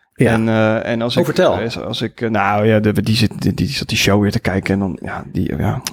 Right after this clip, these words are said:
Speaker 2: wat zei die nou allemaal weer? Zal ik het even bijtrekken?
Speaker 1: <laughs>
Speaker 2: Het ging over, over, nou, wat fascinerend is, maar ik wil het niet te lang daarover hebben eigenlijk, is dat,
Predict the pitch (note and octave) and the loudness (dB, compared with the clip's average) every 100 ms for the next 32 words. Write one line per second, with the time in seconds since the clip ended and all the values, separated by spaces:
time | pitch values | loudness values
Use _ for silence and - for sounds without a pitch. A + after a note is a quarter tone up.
0 | - - B2+ C#3 B2+ A#2+ A#2+ A#2 G#2 C#3+ | -8 -2 0 2 0 -2 -4 -8 -8 -10
1 | - - C#3+ - D#3+ E3 - D3+ - - | -12 -6 -6 -4 -6 -6 -6 -8 -6 -10
2 | - - - C3 A2+ - - - D3+ C#3 | -12 -18 -8 -2 -2 -2 -4 -2 0 2
3 | C3+ C3+ A#2+ B2+ C3 C3 A#2+ - - - | 0 0 2 2 2 2 2 0 -6 -18
4 | - _ _ _ _ _ _ _ _ _ | -20 _ _ _ _ _ _ _ _ _
5 | D#3 F3+ - G#3 G3 - - A3 - G#3+ | -2 -2 0 0 0 -2 -2 -2 0 2
6 | A3 G#3 F3+ E3+ E3 F#3 F#3 G3 G3+ F#3+ | 2 2 0 0 2 0 0 0 0 0
7 | F3+ F3 D#3 D3+ E3 C#3 C#3 C#3+ C#3+ D#3+ | 0 -2 -2 -2 0 0 0 -4 -6 -6
8 | D3+ E3 | -2 -2